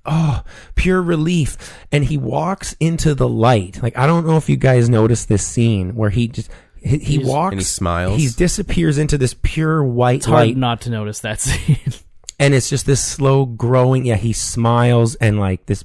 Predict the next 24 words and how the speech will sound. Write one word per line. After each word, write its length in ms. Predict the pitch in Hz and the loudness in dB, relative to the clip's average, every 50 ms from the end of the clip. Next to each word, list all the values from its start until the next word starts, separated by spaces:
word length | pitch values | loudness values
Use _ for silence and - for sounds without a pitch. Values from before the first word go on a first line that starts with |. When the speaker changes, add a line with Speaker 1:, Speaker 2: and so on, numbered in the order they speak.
| - | -12
Speaker 1:
heavenly 800 | - - - 117 113 120 127 147 143 139 135 127 131 123 120 113 | -14 -6 -2 0 2 2 2 2 2 2 2 2 4 2 2 2
light 480 | 110 107 101 107 110 113 113 117 - - - - - _ | 0 0 0 0 0 0 0 -2 -4 -10 -10 -12 -6 _
bathes 460 | - 117 113 113 117 117 117 107 - | 2 2 4 4 4 2 2 -2 -2
over 380 | - 104 104 110 110 117 110 98 | 0 0 2 2 2 0 -2 -2
him. 220 | 101 95 95 87 - - - - - - - - _ _ _ - 127 - _ _ _ _ | -2 -2 -4 -6 -8 -14 -20 -20 -20 -20 -20 -20 _ _ _ -16 -16 -16 _ _ _ _
Like, 300 | - 139 143 123 117 - - - | -8 -2 -2 -2 -2 -2 -2 -2
Oliver 320 | 127 131 135 147 143 135 123 | 0 2 4 4 2 2 0
Stone 340 | - - 139 135 135 127 | 0 0 2 2 2 2
reaches 420 | 110 117 123 120 - - 135 117 - | 2 0 0 -2 0 -2 -2 2 2
out 160 | 123 120 123 | 0 0 0
from 140 | - 123 120 | 0 0 0
behind 320 | 120 107 - 120 117 113 | 0 0 0 0 0 0
the 60 | 110 | 0
camera, 360 | 107 - 120 117 113 113 113 - | 0 0 0 0 2 0 -2 0
adjusts 580 | - 117 117 - - 123 120 - - - - - | -2 -4 -2 0 0 0 0 -2 -4 -6 -8 -2
the 120 | - 113 | 0 0
halo 600 | 104 107 120 117 117 120 123 123 123 123 120 117 | 2 2 2 2 2 2 4 4 4 4 4 4
on 160 | 117 113 117 117 | 2 0 0 2
top 300 | - 127 120 110 - 139 | 2 2 2 2 2 0
of 80 | 117 | -2
Snowden's 480 | - - - 127 113 113 113 110 104 - | -4 -2 0 0 2 2 2 0 -2 -2
head 260 | 131 139 127 127 147 | -2 0 2 2 2
a 80 | 131 127 | 2 2
bit. 420 | 127 131 135 135 135 131 135 - | 4 4 6 6 6 4 2 0